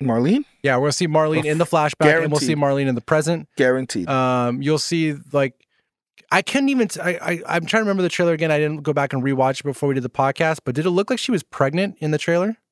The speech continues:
Speaker 1: Who? Um, um, Ash-, um, the, the character,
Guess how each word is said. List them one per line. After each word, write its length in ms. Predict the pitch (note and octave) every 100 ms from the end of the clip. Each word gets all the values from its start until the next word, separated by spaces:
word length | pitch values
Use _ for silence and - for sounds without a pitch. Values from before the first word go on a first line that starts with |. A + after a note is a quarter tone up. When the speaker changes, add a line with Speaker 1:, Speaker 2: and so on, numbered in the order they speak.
| _ _ _ -
Speaker 1:
Who? 220 | D3 A2 _ -
Um, 340 | C3 A2+ G#2+ _ - -
um, 300 | C3 B2 A2+ -
Ash-, 200 | B2+ C3 -
um, 580 | B2 A#2 A2+ G#2 A2+ A#2 _
the, 180 | - A#2+
the 100 | -
character, 840 | A#2+ C#3 B2+ B2+ C#3 B2+ A#2+ B2